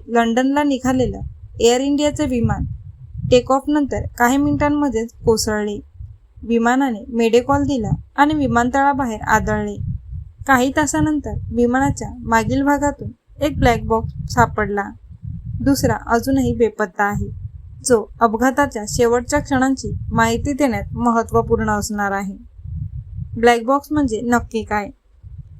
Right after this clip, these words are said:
नावाच्या विपरीत हे एक चमकदार नारंगी उपकरण आहे, जे अपघातही सुरक्षित राहतं आणि फ्लाईटचा महत्त्वपूर्ण डेटा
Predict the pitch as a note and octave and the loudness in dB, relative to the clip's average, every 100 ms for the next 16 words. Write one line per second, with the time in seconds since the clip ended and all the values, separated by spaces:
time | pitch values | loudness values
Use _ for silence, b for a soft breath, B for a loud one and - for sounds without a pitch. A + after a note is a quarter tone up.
0 | - A3+ A#3 A3+ A#3+ D4 D4+ C#4 C4+ G#3 | -6 2 4 4 2 0 0 2 0 0
1 | G3+ - - - D4 C#4 - B3+ A3+ A#3+ | -4 -10 -6 2 2 2 0 0 2 0
2 | - G3+ - - A#3 A3+ B3 C4 C#4+ A#3+ | -2 -4 -6 -2 2 4 2 2 0 0
3 | A3 A3 G#3+ G#3 G3+ G3 - - - - | 0 0 0 -2 -4 -8 -12 -16 -20 -20
4 | - - D#4+ C#4+ A3 A#3 B3+ C4 A#3+ - | -16 -2 2 2 2 0 2 2 -2 -4
5 | - C4 A#3+ A#3 B3 G#3+ A3 G#3+ G3+ G3 | -4 2 2 2 -4 -2 -2 -2 -6 -10
6 | G3 - - - - C4+ D#4+ - C4 A3+ | -12 -14 -14 -14 -4 0 2 2 2 2
7 | B3 - G#3+ - - A#3+ B3+ C4 D4 D4+ | 0 -4 -8 -8 -2 2 2 2 0 2
8 | C#4+ D4 B3+ A#3 | 2 2 2 0